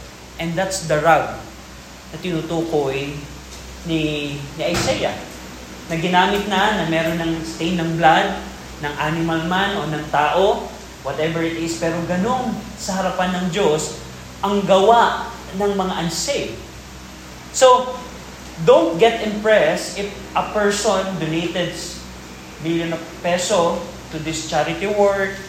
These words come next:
Don't get impressed kung merong mga tao na gumagawa ng, ta-, ng, ng, ng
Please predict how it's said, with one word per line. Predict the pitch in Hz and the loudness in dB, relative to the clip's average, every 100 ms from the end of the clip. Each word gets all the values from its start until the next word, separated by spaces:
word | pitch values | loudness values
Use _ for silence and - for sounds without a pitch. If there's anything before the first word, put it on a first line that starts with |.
| - - - - 156 | -14 -16 -16 -8 0
Don't | 214 196 | 2 2
get | 190 196 | 2 2
impressed | 190 175 185 190 185 - | 0 -2 6 6 6 2
kung | 170 165 | 0 2
merong | 165 175 175 160 - | 2 2 -2 -4 -4
mga | 156 165 165 | -4 -2 2
tao | 175 180 190 185 | 2 4 2 2
na | 165 | 0
gumagawa | 151 156 156 160 170 170 165 | -2 0 0 0 2 4 4
ng, | 151 143 139 139 - - - - - - - - | 0 -2 -4 -8 -12 -14 -16 -16 -16 -16 -10 4
ta-, | 180 185 | 4 4
ng, | 175 165 160 | 0 0 0
ng, | 175 165 156 151 156 | 0 0 0 -2 -2
ng | 165 | 0